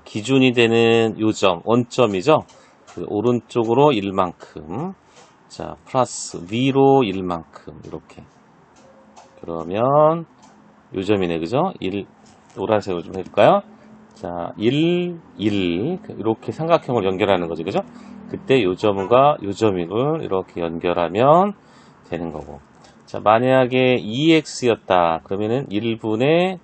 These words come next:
이 엑스겠죠? 자, 그러면 X축, Y축에서 원점에서 오른쪽으로 한 칸, 위로 두 칸.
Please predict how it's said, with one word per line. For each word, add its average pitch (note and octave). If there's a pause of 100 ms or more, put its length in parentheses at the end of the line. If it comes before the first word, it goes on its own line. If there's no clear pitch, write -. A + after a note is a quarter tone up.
(140)
이 G#2
엑스겠죠? A2+ (560)
자, F2
그러면 B2
X축, -
Y축에서 G2 (480)
원점에서 G2
오른쪽으로 G#2
한 A2
칸, G2+
위로 G2+
두 F#2
칸. E2